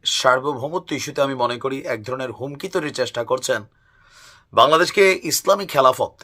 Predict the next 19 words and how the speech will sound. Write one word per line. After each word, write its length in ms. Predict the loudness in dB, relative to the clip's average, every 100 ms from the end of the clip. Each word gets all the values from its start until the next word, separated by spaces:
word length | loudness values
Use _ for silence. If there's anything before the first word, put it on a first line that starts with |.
| -10
এই 120 | -6
টাইপের 280 | -6 -2 0
একটা, 460 | 0 2 4 2 -2 _ _ -4
আহ, 240 | 0 0 -2
কি 100 | -4
বলে 140 | -4
যে 80 | -4
ট্যাগের 540 | -8 _ 4 4 2 -2
মধ্যে 240 | -4 -2
লাগিয়ে 520 | 2 2 2 -2 -4 _ _ _ _ _ _ _
বাংলাদেশে 500 | 6 8 6 0 -2
বসবাসকারী 680 | 0 0 0 0 0 -2 -2
সংখ্যালঘুদের 880 | 0 0 -2 0 2 2 0 -2
উপর 220 | -2 -2 -2
নির্যাতনের 680 | -4 -4 2 2 2 -4
যেই 320 | -2 -2 -2 -8 _ _ _ _
মিথ্যা 800 | -10 -6 -6 _ _ 6 8 8 2 _
অভিযোগ 340 | -6 -4 -4 -4
তুলেছেন, 500 | -4 -2 0 -2